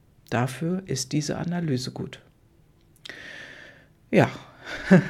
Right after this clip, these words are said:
Was kann ich noch erzählen? Es gibt keine Stärken oder Schwächen,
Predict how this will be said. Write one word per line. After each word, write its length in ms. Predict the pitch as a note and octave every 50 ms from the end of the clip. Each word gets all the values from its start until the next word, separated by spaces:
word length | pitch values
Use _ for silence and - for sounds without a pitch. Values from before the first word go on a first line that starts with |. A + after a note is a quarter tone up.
| - - - - - - - - - - - - - D#4+ D4+ C#4+ C#4
Was 200 | C#4 D#3+ E3+ E3+
kann 160 | - A3+ A3 A3+
ich 120 | A3 -
noch 200 | A#3 C4+ E4 -
erzählen? 680 | G#3+ D#3+ - - - D#3 C3+ B2+ C3+ C#3 B2+ B2+ B2+ - - - - _ _ _ _ _ _ _ _ _ _ -
Es 200 | F3 E3 - -
gibt 300 | G3 G3+ G3+ - - -
keine 340 | - E3 D3 C#3 C3+ B2+
Stärken 520 | B2+ - - - - C3 B2+ B2+ B2+ B2 A2+
oder 220 | A2 A2+ B2 A#2+
Schwächen, 580 | - - - - B2 A#2+ - - - C3 C3+